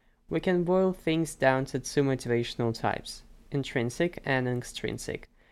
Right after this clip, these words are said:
Let's figure out the difference between them. Intrinsic motivation or internal motivation comes from within. It refers to when you do something for its own sake because it aligns with your beliefs,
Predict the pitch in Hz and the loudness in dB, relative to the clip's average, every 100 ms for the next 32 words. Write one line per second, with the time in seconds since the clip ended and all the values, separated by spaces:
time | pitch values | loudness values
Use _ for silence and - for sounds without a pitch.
0 | _ _ 151 160 - 147 135 127 127 127 | _ _ 0 0 -2 0 4 2 2 -2
1 | 147 175 - 120 120 117 - 107 101 107 | 0 -2 0 -4 -4 -10 -6 -6 -4 -6
2 | - _ _ _ 151 151 - 214 214 - | -6 _ _ _ -2 -2 0 0 2 0
3 | - 131 127 123 117 120 113 - 143 - | 0 -6 0 0 0 -2 -6 0 2 2
4 | 147 - 160 143 120 110 110 110 104 - | -2 -2 -2 0 0 -2 -2 -2 -4 -4
5 | 143 - 190 190 - 170 160 147 107 - | -12 -4 -4 -4 -4 -2 0 0 -2 -4
6 | _ _ _ _ _ - - 160 - 175 | _ _ _ _ _ -4 -2 -4 2 0
7 | 170 - 147 135 151 147 147 - 147 - | 0 0 0 4 2 2 -2 -4 -8 -2
8 | 143 143 139 - 139 - - 143 147 - | -4 -2 -6 -2 -4 -4 -2 -2 -2 0
9 | 160 113 - - - 127 120 127 127 127 | 0 0 -2 -6 -4 -4 -2 0 2 0
10 | 120 120 117 113 117 127 170 - - | -2 -4 -4 0 2 4 2 0 -10